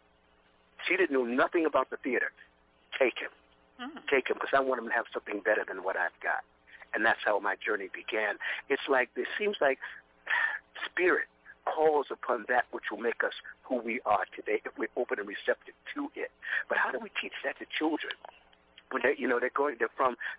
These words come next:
Speaker 1: families that do not have the resources to believe in themselves,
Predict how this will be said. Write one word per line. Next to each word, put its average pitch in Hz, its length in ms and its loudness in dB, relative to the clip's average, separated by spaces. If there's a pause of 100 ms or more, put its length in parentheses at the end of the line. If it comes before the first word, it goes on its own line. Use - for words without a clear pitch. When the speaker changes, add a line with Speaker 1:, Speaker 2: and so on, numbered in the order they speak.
Speaker 1:
families 120 500 2
that 113 160 0 (100)
do 113 80 -4
not 131 300 4
have 120 180 2
the 104 80 -2
resources - 680 -6 (340)
to - 80 0
believe 127 440 -2
in 113 120 -2
themselves, 104 680 0